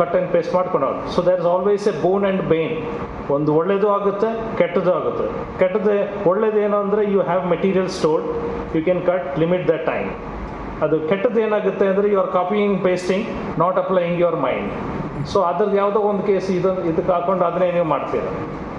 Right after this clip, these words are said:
So that you have to be careful. So you have to use good things of technology and not the, delete the bad things. <clears throat> Secondly, ನಾವು ಒಂದು ಪ್ರೊವಿಷನಲ್ಲಿ ರಿಸರ್ಚ್ ಮಾಡಬೇಕು ಅಂದ್ರೆ, for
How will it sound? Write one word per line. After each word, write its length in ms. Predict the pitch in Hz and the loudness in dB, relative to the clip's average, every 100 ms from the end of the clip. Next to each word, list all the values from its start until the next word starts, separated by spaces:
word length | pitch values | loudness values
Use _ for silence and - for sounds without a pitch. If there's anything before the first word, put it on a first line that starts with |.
| - - - | -10 -8 -2
So 60 | 156 | 0
that 140 | 165 185 | 0 0
you 60 | 190 | 2
have 100 | 185 180 | 2 2
to 40 | 180 | 0
be 40 | 147 | 2
careful. 260 | 139 - - | 0 0 0
So 60 | 185 | 2
you 80 | 190 226 | 2 2
have 100 | 233 | 2
to 60 | 214 | 2
use 120 | 240 180 151 | 2 2 0
good 120 | 214 - | 2 2
things 180 | 202 190 | 2 2
of 60 | 185 185 | 2 2
technology 580 | 160 170 143 135 160 180 - - - | 0 0 2 0 0 -4 -4 -4 -2
and 100 | 170 196 | 2 0
not 100 | 208 190 | 2 0
the, 60 | 180 196 185 - - | 0 -6 -6 -6 -2
delete 260 | 165 196 170 170 | 0 2 2 0
the 60 | 143 | 0
bad 140 | 135 - | -2 -4
things. 220 | 110 104 - - - - | -6 -6 -8 -10 -6 0
<clears throat> 360 | - - - 175 | 0 0 0 0
Secondly, 440 | 165 208 160 135 - - - - - - - - - - - - - 151 | 2 0 0 0 -2 -6 -8 -10 -10 -10 -10 -10 -10 -10 -10 -10 -4 0
ನಾವು 200 | 160 170 170 170 | 2 2 2 2
ಒಂದು 200 | 180 180 180 | 2 0 2
ಪ್ರೊವಿಷನಲ್ಲಿ 760 | 170 175 196 202 190 180 175 160 - - - - - 156 | 0 0 2 2 2 0 0 -2 -6 -6 -8 -6 -2 0
ರಿಸರ್ಚ್ 340 | 196 208 - | 2 0 0
ಮಾಡಬೇಕು 360 | 185 170 170 165 139 | 0 0 0 2 0
ಅಂದ್ರೆ, 200 | 113 107 104 | 0 0 0
for 80 | 156 | 0